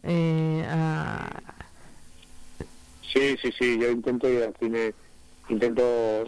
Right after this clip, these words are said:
Speaker 2: sí, sí, escaparme cuando puedo, ver pelis en el cine, muchas en casa, alguna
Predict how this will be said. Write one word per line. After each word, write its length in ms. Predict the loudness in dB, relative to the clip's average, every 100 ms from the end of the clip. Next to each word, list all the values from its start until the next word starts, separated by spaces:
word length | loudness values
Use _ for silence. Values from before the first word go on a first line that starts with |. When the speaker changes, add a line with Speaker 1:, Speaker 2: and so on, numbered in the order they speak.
| -2
Speaker 2:
sí, 80 | 0
sí, 80 | 0
escaparme 480 | 0 2 2 2 2
cuando 240 | 2 2
puedo, 280 | 4 4 4
ver 120 | 0
pelis 280 | 0 0 0 -4 -20 -20 -12 -2
en 200 | 2 2
el 100 | 2
cine, 540 | 2 4 4 2 0 -4 -10
muchas 560 | -4 2 4 4 4
en 140 | 2 4
casa, 400 | 2 2 0 0
alguna 320 | -2 -2 -4